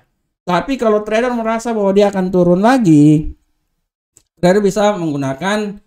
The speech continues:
buy limitnya di rentang harian pertama sini. Saya belum berbicara tentang support satu dan support duanya, karena support satu saya itu di kosong tujuh delapan tujuh delapan dan support duanya kosong tujuh delapan dua lima.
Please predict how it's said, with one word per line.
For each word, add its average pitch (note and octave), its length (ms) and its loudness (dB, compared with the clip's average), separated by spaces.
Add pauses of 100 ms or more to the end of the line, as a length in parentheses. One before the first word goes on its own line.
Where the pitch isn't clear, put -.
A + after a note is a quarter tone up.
(160)
buy D#3 240 4
limitnya F3+ 640 4
di G3 240 4
rentang F#3+ 600 2
harian F3+ 440 2
pertama E3 400 0
sini. D#3 320 2
Saya G#3 160 2
belum F#3+ 320 0
berbicara D#3+ 400 -2
tentang C#3+ 640 -4 (960)
support E3+ 400 -6
satu E3 400 -6
dan D#3 160 -2
support D#3 400 -4
duanya, G#3+ 320 2
karena E3+ 240 0
support E3 320 -2
satu D#3 320 -2
saya D3 400 0
itu D#3+ 160 -2
di A3 160 0
kosong A3+ 640 -2
tujuh G#3 240 0
delapan F#3+ 320 2
tujuh F3+ 200 -4
delapan G3+ 360 0
dan D3+ 80 -2
support D3+ 240 -8
duanya E3 320 -2
kosong E3 320 -2
tujuh D#3 240 -2
delapan D3+ 320 0
dua F3+ 160 -2
lima. F#3+ 400 -4